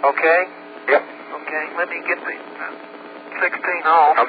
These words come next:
Speaker 2: I'll do it from there up toward this way, okay?
Speaker 1: Wait a minute. Okay, which way you gonna drive? From here this way?
Speaker 2: Going over
Speaker 1: Toward
Speaker 2: there.
Speaker 1: Stone?
Speaker 2: You see where that white thing is?
Speaker 1: Yeah.
Speaker 2: I'll, I'll go over there toward a rock and drive up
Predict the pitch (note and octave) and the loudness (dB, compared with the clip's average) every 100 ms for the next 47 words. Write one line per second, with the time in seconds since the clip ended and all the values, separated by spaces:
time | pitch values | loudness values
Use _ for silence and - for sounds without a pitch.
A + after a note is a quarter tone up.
0 | A2+ A2 D3+ C#3 - A#2+ B2 D3 C#3+ C#3+ | 6 6 6 4 4 0 4 6 8 6
1 | - - - - B2+ C3 B2 A#2+ - G2+ | 4 -8 -16 -6 0 2 2 0 0 0
2 | G#2+ - - G2+ - A#2+ C3 - - - | 0 -2 -10 -8 -2 -2 -2 -10 -16 -14
3 | - - - - - - D3+ C3 A2+ - | -14 -14 -14 -14 -12 2 4 4 -2 -6
4 | - - - - D3+ - C#3+ D3 - E3+ | -14 -14 -8 -4 -2 2 0 0 2 4
5 | F3+ F3+ E3 D#3 D3+ D3 D3+ C#3 - - | 6 6 4 4 4 6 6 6 2 -2
6 | F3 G3 G3 F#3+ - G3 G3+ G3 - - | 2 4 4 2 4 6 6 4 -4 -12
7 | - D3+ D3+ C#3+ D3 D#3 - F#3 F#3+ G3 | 2 6 6 6 6 6 4 6 8 6
8 | - - - F3 F3 E3+ D#3 C#3+ D#3+ D#3+ | 4 -6 0 4 6 6 6 6 6 4
9 | - D#3 D#3 D#3 E3 D#3+ D3+ E3 E3+ - | 2 2 4 4 4 4 6 8 6 0
10 | - - - - - C3+ C#3+ - B2+ C#3+ | -12 -14 -12 -14 2 4 4 0 0 2
11 | D3+ E3+ D#3 D#3 D#3 - D#3 C3+ C3 D3 | 4 4 6 6 4 4 4 4 6 8
12 | D3 C3+ B2+ C3 C3+ C3+ C3+ | 8 4 -2 4 6 6 2